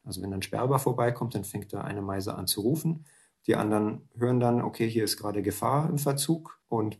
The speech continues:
ähm, passen besonders gut auf. Da gibt's auch Verständigung zwischen den Arten. Andere Vogelarten verstehen das auch.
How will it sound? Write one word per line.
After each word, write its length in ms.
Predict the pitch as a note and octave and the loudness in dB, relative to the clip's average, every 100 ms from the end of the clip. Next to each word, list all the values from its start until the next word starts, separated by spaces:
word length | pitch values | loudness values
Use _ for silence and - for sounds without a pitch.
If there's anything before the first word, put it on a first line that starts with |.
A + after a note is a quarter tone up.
| - | 0
ähm, 400 | G2+ G2 F#2+ F#2 | 2 2 -2 -2
passen 300 | - - G#2+ | -2 0 0
besonders 400 | - G#2 G2+ - | 2 2 2 0
gut 180 | G2 - | -2 2
auf. 360 | B2 E3 - | 6 6 6
Da 100 | - | -4
gibt's 240 | - G#2+ - | -2 -2 -4
auch 100 | F#2+ | -2
Verständigung 600 | G2+ - G#2 G#2 G2+ F#2+ | 0 2 0 0 -4 0
zwischen 280 | E3 D#3 | 2 4
den 120 | D#3 D3+ | 6 6
Arten. 320 | C3 C#3+ - | 4 2 0
Andere 240 | G2+ G2 | -2 -2
Vogelarten 560 | G2+ A2 G#2+ F#2+ F#2+ - | 0 2 4 2 0 -6
verstehen 360 | F#2+ - G2+ | -6 -6 -4
das 160 | F#2 F#2 | -4 -4
auch. 300 | - D#3 | -4 -4